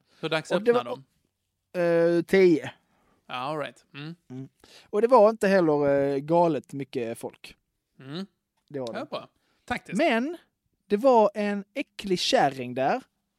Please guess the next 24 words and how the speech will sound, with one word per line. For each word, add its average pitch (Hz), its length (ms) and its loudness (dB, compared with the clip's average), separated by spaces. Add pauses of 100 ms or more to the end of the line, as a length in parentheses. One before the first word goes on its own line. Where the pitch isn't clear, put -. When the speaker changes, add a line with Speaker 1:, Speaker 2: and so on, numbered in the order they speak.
(120)
Speaker 2:
på, 180 240 0
Speaker 1:
Mhm. 165 260 -4
Speaker 2:
i 160 60 -4
detta 175 260 -4
fallet, 147 360 -2
Dollarstore. 160 760 -4 (480)
Speaker 1:
Mhm. 156 300 -8 (100)
<laughs> - 100 -10
Ja, 113 240 -10
skräll. 127 540 -10 (320)
Ja. 190 200 0
Speaker 2:
Love 175 580 0
the 160 100 -8
Dollarstore. 110 480 -8 (360)
Som 247 300 0
gick 262 540 -4 (320)
och 147 180 -6
hostade 254 800 -2 (460)
och 233 140 -8
hostade 147 720 -2 (400)
och - 140 -18
hostade 220 640 -2 (320)
och 202 140 -8
hostade 113 640 -6